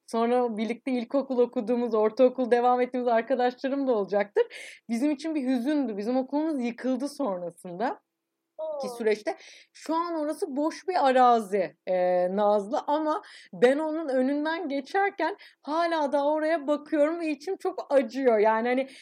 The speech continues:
Speaker 1: çünkü orada ben gerçekten işte üç yaşımdan, e, başlayarak, e, yani üç olmasa dört olsun, hani şimdi tam şey yapmayayım,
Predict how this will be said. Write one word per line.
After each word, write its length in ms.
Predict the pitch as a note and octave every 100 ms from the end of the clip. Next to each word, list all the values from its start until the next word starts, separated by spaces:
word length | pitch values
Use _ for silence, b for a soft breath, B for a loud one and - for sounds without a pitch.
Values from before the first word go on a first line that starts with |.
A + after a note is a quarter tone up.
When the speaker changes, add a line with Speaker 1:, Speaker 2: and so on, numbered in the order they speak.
| B -
Speaker 1:
çünkü 280 | C#4+ C#4+
orada 420 | D4 C4+ C#4 D#4 D#4
ben 280 | B3+ C4 C4+
gerçekten 540 | C4+ C#4 C#4 C4+ C4+
işte 340 | B3+ - C#4 -
üç 320 | A#3+ - -
yaşımdan, 840 | C4+ A3+ - B3+ B3 C4 C4 C4 A3
e, 260 | A3 G#3 F#3+
başlayarak, 760 | A3+ A#3 - A#3+ G#3 B3 D#4+ - b b
e, 80 | G#3+ G#3 G#3+ G#3 G#3+ G#3+ _ _ B3
yani 240 | F#3 B3
üç 140 | A#3+
olmasa 380 | A#3+ E3+ E3+ G#3
dört 280 | A#3 A3 A3
olsun, 360 | F3 E3 B3+ C4
hani 280 | G3 F3
şimdi 600 | - G#3+ G3 F#3+ G3+ G#3 G#3+
tam 260 | B3 G#3 A3
şey 140 | A#3
yapmayayım, 400 | G#3 G3+ A3+